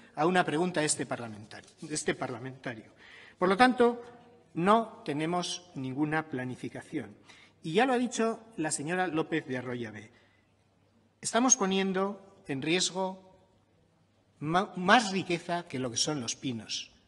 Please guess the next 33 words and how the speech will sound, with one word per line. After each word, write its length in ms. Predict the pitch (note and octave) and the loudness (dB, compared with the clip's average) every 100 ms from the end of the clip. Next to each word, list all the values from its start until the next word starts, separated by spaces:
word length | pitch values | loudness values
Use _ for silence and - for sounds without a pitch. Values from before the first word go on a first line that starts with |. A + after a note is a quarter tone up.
| - | -8
Nuestros 300 | D3+ - F3 | -4 0 4
montes 640 | C4 C#4 G3+ G#3+ - - - | 4 4 2 0 -2 -4 -6
no 80 | A3 | 0
solamente 360 | A#3 F#3 D#3 C#3+ | 4 4 4 0
tienen 260 | C#3+ B2+ | -2 -4
pinos, 360 | B2 D#3+ A2 - | -4 -4 -4 -8
no 100 | D3 | -4
solamente 400 | D#3 D3 D3 C3+ | -4 -2 -2 -4
tienen 260 | C3 C3 A2+ | -4 -4 -4
madera, 300 | C3 E3 - | -4 -4 -2
también 640 | - C#3 D3 D#3 F3+ F#3+ C#3 | 2 2 4 6 8 8 4
tienen 280 | C#3 B2+ | 2 0
madera. 380 | A#2+ C3 B2+ - - | -2 -4 -4 -8 -2
La 120 | D3 | 0
madera 260 | C#3 E3+ A3 | 2 2 0
tiene 200 | A3+ G#3 | 0 -2
su 120 | E3+ | -2
valor, 400 | D#3+ G#3+ - - | 0 0 -4 -8
evidentemente. 760 | C#3+ B2+ D#3+ F3 D3+ D3+ B2+ - - - - - | -8 -4 -2 -2 -2 -4 -8 -16 -20 -20 -20 -4
Pero 100 | F3+ | 2
en 60 | F3+ | 4
nuestros 200 | F#3+ G#3 | 4 2
montes 280 | B3+ A#3+ A#3+ | 2 2 2
hay 60 | |
muchas 300 | A#3+ D3 C3 | 2 0 -2
cosas. 460 | - E3+ - - - - - | 0 0 0 -4 -8 -12 -20
En 60 | - | -12
nuestros 240 | - B2 | -10 -6
montes 640 | D#3 G3 G3+ G#3 - - - - _ - | -2 0 0 0 0 -4 -16 -20 _ -2
hay 160 | D#3+ D#3+ | 4 6
arroyos, 640 | E3 F#3 C3 - - - - _ _ _ - _ _ | 6 4 0 -2 -4 -4 -16 _ _ _ -20 _ _
hay 180 | - E3+ | 4 4
fuentes, 840 | E3 F#3+ G3+ F3+ B2 - - - | 6 6 6 4 -2 -2 -2 -4